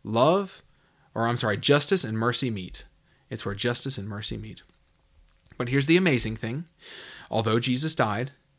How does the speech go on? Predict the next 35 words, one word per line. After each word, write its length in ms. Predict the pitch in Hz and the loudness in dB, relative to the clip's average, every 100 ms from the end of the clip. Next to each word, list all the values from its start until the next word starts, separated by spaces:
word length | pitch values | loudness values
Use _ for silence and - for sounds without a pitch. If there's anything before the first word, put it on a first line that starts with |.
| _ _ | _ _
and 120 | 101 | -12
he 100 | - | -8
did 200 | 104 110 | -4 -2
die, 380 | 139 - 90 143 - _ _ _ _ - _ _ _ _ | 0 -2 -4 -8 -10 _ _ _ _ -20 _ _ _ _
he 140 | - | -4
did 160 | 117 110 | -2 0
not 220 | 101 95 | -2 -4
stay 240 | - 131 | -4 -4
dead. 300 | 170 - - - _ | -4 -8 -18 -20 _
He 160 | - 113 | -6 -2
rose 380 | 107 104 107 113 | 2 2 2 -2
from 100 | 113 | -4
the 80 | 113 | -2
dead. 320 | 143 135 92 - - - | -4 -6 -10 -16 -18 -6
And 140 | 117 151 | 2 4
this 140 | 226 | 6
validated 500 | 156 240 226 147 147 | 4 6 6 6 6
everything 380 | 151 185 185 180 | 6 6 6 4
that 100 | 170 | 4
he 60 | |
said. 380 | 165 240 226 131 - | 4 2 0 -2 -4
He 220 | 139 208 | 2 2
foretold 540 | - 180 - 214 240 | 4 0 2 2 4
his 180 | 143 139 | 4 2
own 300 | 135 143 160 | 2 0 2
death 260 | 123 123 139 | 2 0 0
and 160 | 147 | -2
resurrection. 640 | 117 110 135 190 240 98 101 - - - | 0 0 0 -2 -4 -6 -8 -14 -18 -8
In 60 | 139 | 0
Matthew 300 | 139 156 135 | 2 2 2
sixteen 500 | - 160 - 165 170 | 2 2 2 2 0
twenty-one, 640 | 165 127 208 135 95 156 - _ _ _ | -2 -4 -2 -2 -2 -4 -8 _ _ _
it 140 | 135 127 | -6 -2
says, 520 | 123 117 110 107 110 | 2 2 2 0 -2
um, 540 | 110 107 104 101 104 | -2 -2 -2 -4 -6